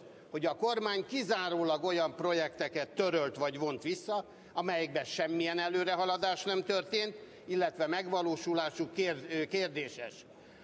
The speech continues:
A támogatási szerződéssel már rendelkező projektek esetében a visszavonást minden esetben az Európai Bizottság szakértői által feltárt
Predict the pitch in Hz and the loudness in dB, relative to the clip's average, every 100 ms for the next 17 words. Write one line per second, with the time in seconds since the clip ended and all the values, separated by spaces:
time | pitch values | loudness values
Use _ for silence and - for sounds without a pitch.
0 | - - 220 254 247 214 190 202 175 165 | -14 -4 -2 0 2 2 0 0 -2 -4
1 | 147 214 175 190 165 156 175 151 185 214 | -2 -2 0 0 0 0 -2 0 0 0
2 | 202 185 175 170 170 147 160 175 180 165 | 0 0 0 0 -2 0 -2 0 2 2
3 | 147 147 127 185 - 180 185 170 180 180 | 0 -4 -2 -2 -2 0 0 2 0 0
4 | - - - 131 143 240 220 190 170 170 | -6 -14 -10 -6 -2 -2 0 0 2 0
5 | 156 - 220 247 208 185 170 175 165 156 | -2 -2 -2 0 0 0 -2 -2 -2 0
6 | 180 180 - - 127 - 226 233 202 - | -2 -4 -10 -10 -8 -2 0 2 2 2
7 | 180 156 175 175 - 175 151 208 190 185 | -2 0 0 0 0 -2 0 -2 0 0
8 | 165 175 165 160 151 - 147 - 180 165 | -2 0 2 2 0 -2 -4 0 -2 0
9 | 180 147 | -2 -4